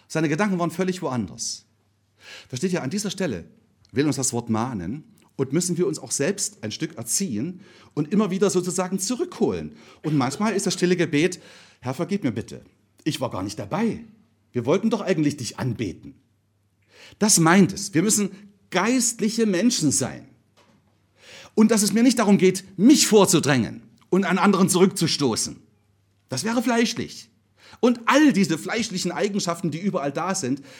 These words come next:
das will der Geist Gottes. Und guck mal, geistlich ist doch, wer hat das gesagt? Paulus? „Einer achtet den anderen höher auf sich selbst,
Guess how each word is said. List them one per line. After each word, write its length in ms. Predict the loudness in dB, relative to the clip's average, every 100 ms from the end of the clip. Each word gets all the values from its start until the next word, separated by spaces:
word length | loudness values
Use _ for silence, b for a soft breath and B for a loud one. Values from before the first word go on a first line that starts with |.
| B B B _
das 400 | 6 8 8 8
will 120 | 8
der 140 | 8 6
Geist 300 | 4 2 2
Gottes. 640 | 0 0 -4 -4 -4 -8 _ _ _ _ _ B B B 4
Und 260 | 4 6
guck 180 | 2 -2
mal, 140 | -4
geistlich 460 | -4 -4 -4 -6 -8
ist 220 | -6 -4
doch, 260 | -4 -6 -14 b b b _ _ -12
wer 100 | -8
hat 60 |
das 140 | -6 -6
gesagt? 540 | -2 -2 -2 -8 -18
Paulus? 480 | -12 -10 -10 -12 -20 _ _
„Einer 280 | -6 -4 -6
achtet 260 | -8 -8
den 80 | -6
anderen 260 | -4 -4 -2
höher 220 | -2 -2
auf 120 | -6
sich 160 | -8 -8
selbst, 320 | -6 -6 -10